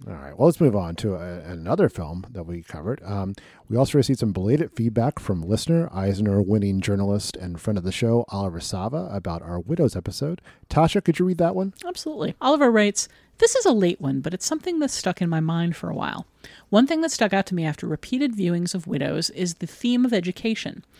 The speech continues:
Speaker 2: Veronica works for the teachers' union. Carlos's mom laments how he never finished college because of Linda. Alice's mom uses college to tempt her into becoming an escort.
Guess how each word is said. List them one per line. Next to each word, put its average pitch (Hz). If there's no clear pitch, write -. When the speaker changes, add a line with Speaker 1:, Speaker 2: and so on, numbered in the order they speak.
Speaker 2:
Veronica 190
works 170
for -
the 160
teachers' 233
union. 220
Carlos's 165
mom 170
laments 151
how -
he 147
never 151
finished 139
college 180
because 151
of 131
Linda. 190
Alice's 151
mom 175
uses 147
college 156
to -
tempt -
her 170
into 156
becoming -
an -
escort. 185